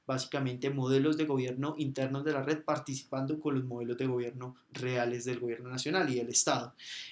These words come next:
Entonces, eh, justamente esta descentralización la definimos por directorios. Hay unos directorios regionales que se componen de aquellos directores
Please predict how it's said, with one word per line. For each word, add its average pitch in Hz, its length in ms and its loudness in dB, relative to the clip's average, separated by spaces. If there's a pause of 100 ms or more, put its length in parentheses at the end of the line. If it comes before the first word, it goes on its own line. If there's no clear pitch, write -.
Entonces, 147 880 6
eh, 151 500 8
justamente 196 640 2
esta 190 180 4
descentralización 139 760 2
la 156 160 6
definimos 135 460 -2
por 160 180 -2
directorios. 139 720 0 (380)
Hay 160 160 6
unos 208 140 2
directorios 151 520 4
regionales 135 600 -2
que 131 280 -2 (100)
se 135 180 -2
componen 127 440 -4
de 147 60 2
aquellos 131 300 2
directores 131 640 -2